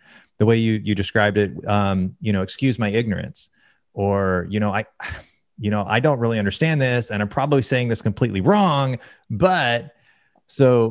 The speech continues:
by doing that, you're kind of getting it out in the open,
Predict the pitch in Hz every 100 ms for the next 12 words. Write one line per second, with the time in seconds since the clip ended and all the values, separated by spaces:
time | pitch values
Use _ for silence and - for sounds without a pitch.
0 | - 120 120 107 139 190 180 135 110 110
1 | 110 - 113 - 135 131 101 95 139 131
2 | 120 104 107 113 117 110 107 90 101 -
3 | 160 165 170